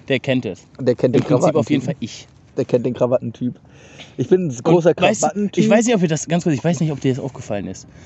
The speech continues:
Speaker 1: aber wenn ich mal bei dir aufgeräumt habe, ich auch immer wieder eine Krawatte immer wieder ordentlich übers,
Speaker 2: <laughs>
Speaker 1: über den Bettpfosten da
Speaker 2: Ja,
Speaker 1: gehangen.
Speaker 2: immer über den Bettpfosten wieder rangehangen. So, so, also Krawatte ist für Augen schon mal perfekt und dann alles, was so Richtung Hände geht, ist schon deep. Aber ich bin halt auch dann schon so ein richtiger, ich benutze dich. Wenn ich fessel, benutze ich dich auch.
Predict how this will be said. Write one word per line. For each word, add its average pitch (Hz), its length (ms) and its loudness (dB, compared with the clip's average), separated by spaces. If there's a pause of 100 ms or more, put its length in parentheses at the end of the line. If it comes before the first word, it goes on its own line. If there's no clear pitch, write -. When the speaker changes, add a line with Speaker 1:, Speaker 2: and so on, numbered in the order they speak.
(220)
Speaker 1:
aber 135 220 4
wenn 135 140 2
ich 160 100 -4
mal 180 100 4
bei 147 100 0
dir 139 120 -2
aufgeräumt 110 420 -4
habe, 127 140 -4
ich 123 140 -4
auch 117 100 -8
immer 170 240 0
wieder 143 160 0
eine 165 220 0
Krawatte 151 340 -4
immer 151 260 -4
wieder 131 220 -4
ordentlich 175 560 0
übers, 156 260 -2 (120)
Speaker 2:
<laughs> 160 100 -4
Speaker 1:
über 165 220 0
den 151 160 0
Bettpfosten 123 460 -4
da 113 40 0
Speaker 2:
Ja, 143 240 4
Speaker 1:
gehangen. 107 180 -4
Speaker 2:
immer 160 140 2
über 147 160 2
den 139 100 -2
Bettpfosten - 420 -6
wieder 127 120 -2
rangehangen. 123 420 -6 (440)
So, 131 200 -2
so, 123 120 -6
also 131 160 -6
Krawatte 151 400 0
ist 165 100 -2
für - 180 -2
Augen 196 300 4
schon 180 140 -4
mal 165 80 0
perfekt 170 420 -4
und 127 80 -2
dann 127 140 0
alles, 127 200 2
was 131 120 0
so 127 80 -4
Richtung 117 260 -4
Hände 117 240 -4
geht, 117 180 -2
ist - 120 -14
schon 113 300 -8 (640)
deep. 240 260 -2
Aber - 140 -2
ich 147 80 -2
bin 139 160 0
halt 123 160 0
auch 123 220 0
dann 127 180 2
schon 123 240 2
so 117 80 0
ein 120 80 2
richtiger, 120 380 0
ich 113 100 -6
benutze 202 320 0
dich. 123 180 -4
Wenn 160 120 4
ich 151 100 0
fessel, 147 220 2
benutze 127 340 -2
ich 117 80 -10
dich - 160 -6
auch. 117 200 -6